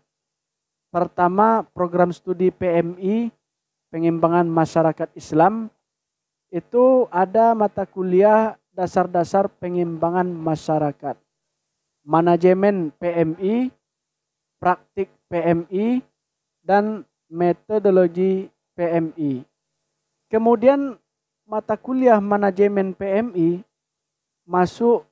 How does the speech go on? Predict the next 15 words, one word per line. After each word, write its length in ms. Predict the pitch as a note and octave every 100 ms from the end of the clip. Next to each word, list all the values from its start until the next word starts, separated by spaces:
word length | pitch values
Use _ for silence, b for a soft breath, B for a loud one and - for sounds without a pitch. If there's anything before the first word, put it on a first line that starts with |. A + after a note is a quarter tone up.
| _ _ _ _
ke 560 | - G3 F#3+ F#3+ F3+ D#3+ - _ _ -
program 400 | G3 G3 F#3+ F#3
studi 720 | - G3 F#3 G3+ G#3 G#3 G3+ _ -
manajemen 640 | F3 F3 E3+ E3+ E3+ E3
dakwah. 480 | D#3 A#2 C#3 C3 - _ _ _ _ _ _ _ _ _ _ _ _ _ _ _ _ _ _ _ _ _ _
Dan 420 | E3+ G3 F3+ C#3 - D3+
mata 320 | E3+ - F3+
kuliah 480 | - A3+ C4 B3 G#3+
dasar-dasar 800 | G3 F#3 F#3 F3+ F#3 F#3 F#3 -
P 60 | F#3+
M 180 | F#3+ A#3 F#3
I 320 | F3 F3 F3 _ _ _ _
serta 800 | - F3 E3 _ G#3+ A3 G#3 B2+ _
kesejahteraan 1300 | F#3 E3+ F#3+ F3+ A3 G#3+ - G3+ G3 E3 G3 G3 G3
sosial 800 | - F3 - G#3+ G3+ F3 C#3+ -